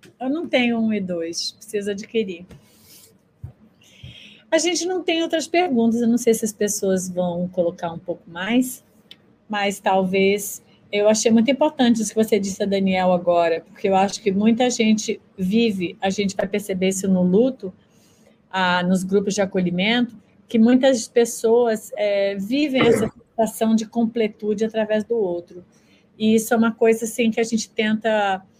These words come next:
é, passar ba-, bastante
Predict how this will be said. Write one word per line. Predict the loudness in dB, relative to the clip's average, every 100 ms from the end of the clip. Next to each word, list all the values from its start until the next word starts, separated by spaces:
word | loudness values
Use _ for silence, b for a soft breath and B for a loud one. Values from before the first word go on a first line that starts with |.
| b _
é, | 0 2 2 -2 -6
passar | -4 -2 -2
ba-, | 0 0
bastante | 0 -2 -2 -4 0 2 2 0 -4 -4 -6